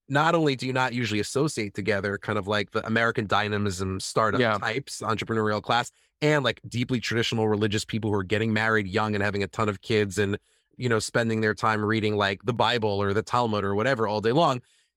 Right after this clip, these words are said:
Speaker 1: You typically think of those groups as, like, mutually exclusive or as not tolerating each other, but in fact, they're united in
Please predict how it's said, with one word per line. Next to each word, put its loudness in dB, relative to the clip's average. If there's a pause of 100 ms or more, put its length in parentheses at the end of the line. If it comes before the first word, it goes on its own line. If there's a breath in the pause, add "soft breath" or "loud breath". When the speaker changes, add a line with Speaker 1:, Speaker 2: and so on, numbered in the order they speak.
Speaker 1:
You 0
typically 4
think 2
of 2
those 4
groups 0
as, -2
like, 2
mutually -2
exclusive 0
or 2
as -2
not 2
tolerating 0
each -2
other, 4
but -6
in -10
fact, 2
they're 0
united 2
in 0